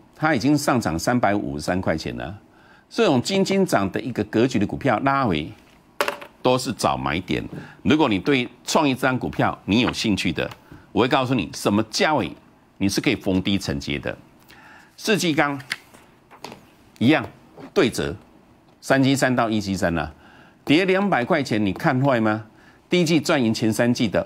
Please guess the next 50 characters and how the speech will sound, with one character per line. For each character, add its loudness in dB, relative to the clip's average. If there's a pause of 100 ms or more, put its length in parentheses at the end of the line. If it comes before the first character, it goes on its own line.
风 2
电 2
政 2
策 -2
的 -2
股 -6
票 -4
啊， -10 (220)
超 2
跌 -4
啊， -12 (1200)
超 2
跌 -2
啊！ -2
我 0
说 2
它 2
反 0
弹 0
个 0
一 0
百 0
块 2
钱 -4
都 0
不 -8
过 0
分 -2
了， -12 (720)
是 2
不 4
是？ 2 (220)
一 4
九 2
七 0
点 0
五 2
啊， -4 (760)
对， 0
讲 0
完 4
之 0
后 2
隔 2
天 0
有 0
没 2
有 2
人 2
买 -2